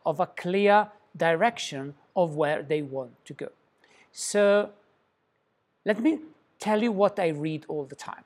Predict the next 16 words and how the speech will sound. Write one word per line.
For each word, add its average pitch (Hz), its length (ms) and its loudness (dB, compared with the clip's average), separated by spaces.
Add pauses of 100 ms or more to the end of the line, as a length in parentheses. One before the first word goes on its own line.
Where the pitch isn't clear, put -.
Now, 151 260 -4
I 180 120 4
have, 226 260 6
like, 180 280 4
around, 170 460 2 (800)
I 135 80 -12
don't 135 100 -14
know, 135 220 -12
eight 196 240 -2
hundred 214 640 4 (380)
friends 170 520 0
on 160 180 -6
Facebook 151 520 -4
who 160 220 -6
are 151 220 0 (160)
therapists. - 560 -8